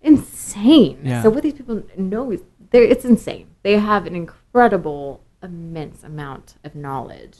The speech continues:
Speaker 2: Right.
Speaker 1: But I don't think that that should ever, the,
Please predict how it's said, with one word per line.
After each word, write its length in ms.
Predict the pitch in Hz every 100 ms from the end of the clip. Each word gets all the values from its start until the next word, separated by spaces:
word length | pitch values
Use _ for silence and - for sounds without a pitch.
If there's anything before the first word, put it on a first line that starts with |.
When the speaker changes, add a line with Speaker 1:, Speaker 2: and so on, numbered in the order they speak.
| 139
Speaker 2:
Right. 300 | 120 113 - _ _ _
Speaker 1:
But 100 | 202
I 80 | 208
don't 380 | 185 202 185 -
think 160 | 185
that 200 | 160 143
that 300 | - - -
should 160 | _ -
ever, 600 | - 156 151 151 143 135 135 _ _ _ _ _ _ _ _ _ _ _ _ _ _ _ _ _ _ _ _ _ _ _ _
the, 220 | 190 220